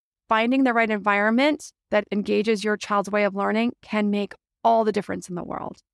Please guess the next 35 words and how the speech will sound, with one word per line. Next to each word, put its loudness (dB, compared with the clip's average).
Also, 2
if 0
you 4
have 2
a 0
child 0
who 0
struggles -2
with -2
that, 2
the -4
episode 0
I 0
covered 0
called 2
Help -2
My 0
Child 2
is 0
Lacking 0
Discipline -2
in -2
School, -2
I 2
put -2
it 2
out 0
over 0
Christmas -4
week -2
this -2
year. 2
It -2
was -2
a, -2